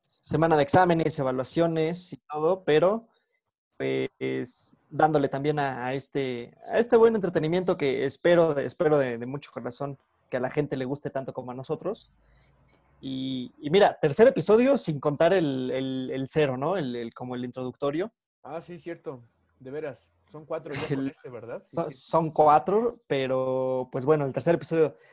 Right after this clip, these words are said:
Speaker 1: de lleno en que vamos a hablar de, de una de las
Speaker 2: Exactamente.
Speaker 1: figuras, de una de las figuras más importantes del deporte. Y en este caso va a ser del deporte nacional.
Speaker 2: El deporte mexicano,
Speaker 1: Eh,
Speaker 2: exactamente.
Speaker 1: el deporte mexicano. Eh, ya habíamos hablado de Diego Armando Maradona, hablamos de Joe Montana y ahora toca,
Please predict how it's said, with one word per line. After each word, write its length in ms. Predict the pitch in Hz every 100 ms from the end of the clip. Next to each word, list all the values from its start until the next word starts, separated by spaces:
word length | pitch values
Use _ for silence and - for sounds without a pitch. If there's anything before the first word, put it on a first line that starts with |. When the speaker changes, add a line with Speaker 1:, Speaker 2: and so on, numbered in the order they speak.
| _
Speaker 1:
de 200 | 139 156
lleno 240 | 143 185 175
en 80 |
que 140 | 147 160
vamos 280 | 165 170 160
a 40 |
hablar 400 | 139 151 165 165
de, 340 | 160 135 139 139
de 80 | 156
una 180 | 180 165
de 80 |
las 140 | 143 131
Speaker 2:
Exactamente. 180 | 127 139
Speaker 1:
figuras, 600 | 143 156 143 175 - -
de 80 | 147
una 140 | 156
de 80 | 135
las 200 | 120 -
figuras 420 | - 135 135 131
más 180 | 143 -
importantes 600 | 131 - 139 135 127 - _ _ _ -
del 180 | 131
deporte. 560 | 123 120 143 - 156 175 _ _ _ _
Y 460 | 156 175 190 202 -
en 140 | 151
este 160 | 175 196
caso 200 | 202 190
va 40 |
a 40 | 170
ser 140 | 185
del 140 | 180
deporte 400 | 151 - 175 190
nacional. 640 | 170 139 - 139 254 208 - _ _ _
Speaker 2:
El 140 | 135
deporte 360 | 123 123 147 160
mexicano, 460 | 127 120 131 147
Speaker 1:
Eh, 40 | 120
Speaker 2:
exactamente. 380 | 127 117 120 143
Speaker 1:
el 60 |
deporte 560 | 139 170 190 190 196 -
mexicano. 880 | 151 139 120 143 202 226 185 202 - _ _ _ -
Eh, 240 | 135 139
ya 60 | 139
habíamos 280 | 160 160 156
hablado 220 | 139 151
de 140 | 143 131
Diego 160 | 131
Armando 220 | 135 147 143
Maradona, 440 | 131 147 165 160
hablamos 320 | 151 139 139 120
de 220 | 127 123
Joe 140 | 139
Montana 600 | 135 131 135 160 151 165 131
y 120 | 131
ahora 240 | 123 139
toca, 540 | 131 143 - 147 165